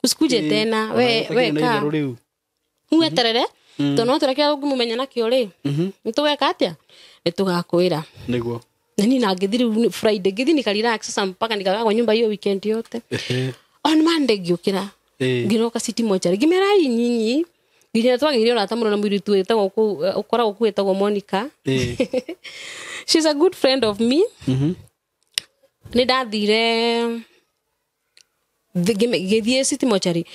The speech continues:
Speaker 2: Mm.
Speaker 1: Ngĩmera rĩu ndutĩra email yothe ĩretwo, ĩretwo weekend ĩno. Tondũ already thikũ ithano igĩthirĩte, almost seven.
Speaker 2: Ehe.
Speaker 1: Mũtireke nyone.
Speaker 2: Ĩĩ.
Speaker 1: Tũkĩrora, tũkĩaga, makiuga gũtirĩ.
Speaker 2: Ĩĩ.
Speaker 1: Rĩu twarĩ na sister yake na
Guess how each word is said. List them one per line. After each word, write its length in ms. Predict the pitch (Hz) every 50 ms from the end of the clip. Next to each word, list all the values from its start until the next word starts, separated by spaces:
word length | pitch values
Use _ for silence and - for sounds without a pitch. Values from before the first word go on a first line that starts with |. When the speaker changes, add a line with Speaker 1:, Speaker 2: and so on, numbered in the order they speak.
| - - -
Speaker 2:
Mm. 160 | 262 269 135
Speaker 1:
Ngĩmera 220 | 131 - 277 285 302
rĩu 100 | 277 208
ndutĩra 280 | 208 226 - 233 214 196
email 180 | 196 196 196
yothe 220 | 190 180 180 180 180
ĩretwo, 260 | 190 185 185 - 190 185 202
ĩretwo 300 | 202 202 196 185 - 185 190
weekend 380 | 190 170 - 185 180 175 170
ĩno. 260 | 180 190 190 190 185 180 196 -
Tondũ 160 | - 190 196
already 280 | 202 214 254 226 208 220
thikũ 160 | 180 - - 220
ithano 220 | 208 226 226 226 226
igĩthirĩte, 460 | 220 233 220 190 214 208 202 196 208
almost 400 | 202 202 208 233 226 202 190 -
seven. 540 | - - - 233 233 214 185 180 170 165 160 - _ _ - -
Speaker 2:
Ehe. 360 | 123 117 110 135 135 143 143 - _ -
Speaker 1:
Mũtireke 520 | 208 - - 214 214 196 - 214 208 208
nyone. 360 | 226 247 262 269 247 196 170 151 - - - - - 120
Speaker 2:
Ĩĩ. 360 | 127 127 127 123 120 120 117 - _ _ _ _ _ _ - - _ _ _ _ _ _ _ _ _
Speaker 1:
Tũkĩrora, 380 | 285 277 - 311 330 339 339 339 330 -
tũkĩaga, 420 | - - - 208 185 185 185 202 214 233 226 214 202
makiuga 320 | 190 - - 208 214 240
gũtirĩ. 480 | 240 240 240 - - 254 233 202 180 180 - _ _ _ _ -
Speaker 2:
Ĩĩ. 380 | 123 123 123 123 120 120 120 - _ _ _ _ _ _ _ _ _ - - _ _ _ -
Speaker 1:
Rĩu 60 | 320
twarĩ 160 | - 311 277 269
na 80 | 302 302
sister 300 | 277 254 - - 247 233
yake 220 | 240 247 - 226
na 400 | 214 214 220 226 226 233 226 226